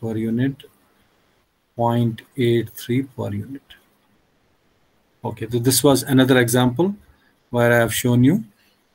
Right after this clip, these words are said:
how to convert. Now the base will be, bases are different,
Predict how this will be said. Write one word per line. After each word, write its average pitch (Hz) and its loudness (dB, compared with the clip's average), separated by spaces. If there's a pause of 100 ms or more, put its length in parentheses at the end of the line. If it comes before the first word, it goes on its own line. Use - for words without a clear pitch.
(140)
how 135 0
to 131 -6
convert. 120 0 (360)
Now 123 0
the 120 -2
base 143 6
will 139 4
be, 127 2
bases 135 2
are 123 0
different, 147 -6